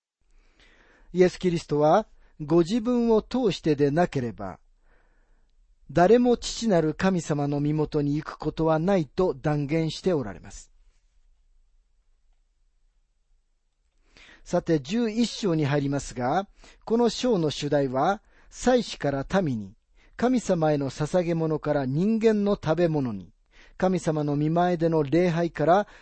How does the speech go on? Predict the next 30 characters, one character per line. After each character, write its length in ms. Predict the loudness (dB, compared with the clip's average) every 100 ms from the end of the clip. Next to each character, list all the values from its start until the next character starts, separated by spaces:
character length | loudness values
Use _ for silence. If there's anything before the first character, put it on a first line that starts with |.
| _
こ 180 | -6 0
の 140 | 2 2
世 140 | 2
で 140 | 2 2
の 220 | 0 0
歩 340 | -2 0 2 0
み 100 | 0
に 120 | -2
変 140 | -4 -8
わ 80 |
り 80 | -10
ま 120 | -14
す。 200 | -18 -20 _ _ _ _ _ _ _ _ _ -20 _ _ _ -2
神 200 | -2 0
様 220 | 0 4
は 100 | 2
イ 60 |
ス 180 | 2 2
ラ 100 | 4
エ 20 |
ル 60 | 4
の 140 | 2
子 180 | 0 2
ら 140 | 2 4
が 120 | 2
従 360 | 2 0 4 4
う 120 | 4
よ 160 | 2
う 40 | -2
に、 300 | -2 -4